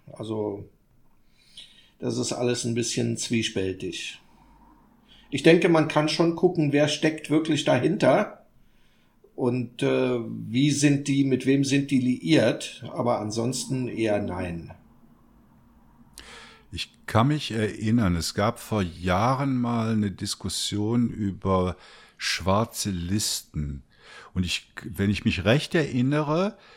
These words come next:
Speaker 2: jetzt spontan ging's, glaub ich, darum, zu welchem Zweck freie Software denn eingesetzt werden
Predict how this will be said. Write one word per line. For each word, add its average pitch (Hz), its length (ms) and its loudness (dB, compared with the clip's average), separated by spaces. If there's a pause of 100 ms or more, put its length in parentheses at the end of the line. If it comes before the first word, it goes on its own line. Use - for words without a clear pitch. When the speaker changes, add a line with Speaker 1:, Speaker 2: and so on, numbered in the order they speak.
(260)
Speaker 2:
jetzt 120 200 0
spontan 127 840 0
ging's, 135 440 -2
glaub 120 240 -2
ich, - 160 -6
darum, 110 1120 -2 (640)
zu 110 280 -2 (120)
welchem 117 840 2
Zweck - 760 0
freie 107 480 4
Software 127 800 0
denn 110 320 2
eingesetzt 95 1080 -2
werden 87 640 0